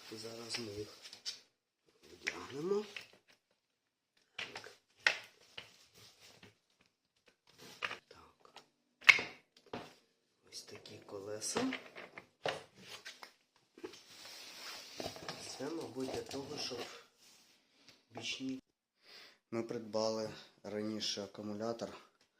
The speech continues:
для техніки Sequoia. Ось так він вставляється. О, до речі, тут є кнопка, яка дозволяє, а, змінювати кут нахилу ручки на дев'яносто градусів.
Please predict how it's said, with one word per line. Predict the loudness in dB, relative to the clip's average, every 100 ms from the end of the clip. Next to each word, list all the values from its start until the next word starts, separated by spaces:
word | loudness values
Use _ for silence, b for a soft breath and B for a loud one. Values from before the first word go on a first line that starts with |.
| b b b _ -10
для | -4 0 0
техніки | 2 0 -2 -6 -6
Sequoia. | -4 -4 -4 2 4 4 2 -4
Ось | -8
так | 0 6 6
він | 6 -2
вставляється. | -6 -4 -4 -2 -4 -4 -6 -6 -8 -14 B B B B
О, | 2
до | 8 12
речі, | 12 10 4
тут | 0 0 4
є | 2
кнопка, | 6 4 6 8
яка | 8 8 6
дозволяє, | 4 2 2 4 6 8 8 6 -2
а, | 0 2 2
змінювати | 2 2 4 4 2 0 -2 -2 -8 _
кут | -4 -2 0
нахилу | 2 2 0 -2 -2 -4 -12 -20 B B B B B
ручки | 6 6 6 4
на | 4 4
дев'яносто | 4 2 0 0 0
градусів. | 2 2 2 0 -6 -10